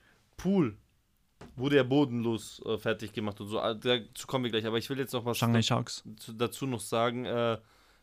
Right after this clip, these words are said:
Speaker 1: ich hab mir einen Podcast angehört von Paul George und DeMar DeRozan. Und da hat DeMar DeRozan gesagt, natürlich, ähm, jeder von uns Spielern hat mal einen Stretch, wo's einfach nicht läuft. Es ist halt scheiße,
Speaker 2: Es
Speaker 1: wenn's
Speaker 2: ist
Speaker 1: halt in
Speaker 2: so.
Speaker 1: so einer wichtigen Phase der Saison ist, in den Playoffs oder so.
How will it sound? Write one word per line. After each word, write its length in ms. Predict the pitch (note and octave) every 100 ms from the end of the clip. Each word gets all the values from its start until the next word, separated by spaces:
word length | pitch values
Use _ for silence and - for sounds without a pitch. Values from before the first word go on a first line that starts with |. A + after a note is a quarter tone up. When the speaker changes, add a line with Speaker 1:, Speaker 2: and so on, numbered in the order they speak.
| -
Speaker 1:
ich 120 | C#3+
hab 80 | D#3
mir 80 |
einen 100 | D3+
Podcast 440 | E3 F#3+ - D#3 B2+
angehört 680 | C3+ B2+ B2 A#2 A#2 A#2 A2
von 480 | - A#2 A#2 A2+ A2
Paul 220 | B2 B2
George 420 | C#3 E3 E3 -
und 420 | B2+ B2 A#2 G#2 A#2+
DeMar 200 | B2 B2+
DeRozan. 420 | B2 D#3 D#3+ E3
Und 100 | B2+
da 80 | B2+
hat 120 | C3+
DeMar 200 | C3 D3
DeRozan 380 | D3 D#3 D#3+ C3+
gesagt, 240 | C3 D3
natürlich, 380 | C#3+ D3+ F3 - - - - _ -
ähm, 380 | A#2+ A#2 A#2 -
jeder 320 | A#2+ D3 G#3+
von 200 | - C3
uns 180 | A#2 G#2+
Spielern 340 | - B2 A#2 A2
hat 160 | A#2
mal 60 | B2
einen 80 | A2
Stretch, 360 | - B2+ -
wo's 100 | A2
einfach 240 | A2 G2+ G2
nicht 180 | F2+ -
läuft. 320 | E2+ - _ _ - - _ - - -
Es 140 | - C3
ist 20 |
halt 160 | F#3+ C#3
scheiße, 380 | E3 G3 F#3+
Speaker 2:
Es 40 | D#3+
Speaker 1:
wenn's 100 | D3+
Speaker 2:
ist 40 |
Speaker 1:
halt 140 | D3+ D3
in 100 | D3
Speaker 2:
so. 80 | C3+
Speaker 1:
so 80 |
einer 180 | F3 D#3
wichtigen 340 | D#3 - D3+ C3+
Phase 300 | D3 C3+ B2+
der 80 | A#2
Saison 480 | A2 G#2+ G#2+ A2+ F#2+
ist, 160 | -
in 60 | A#2
den 120 | A2+
Playoffs 340 | B2 B2 -
oder 100 | A2
so. 200 | G2 F#2+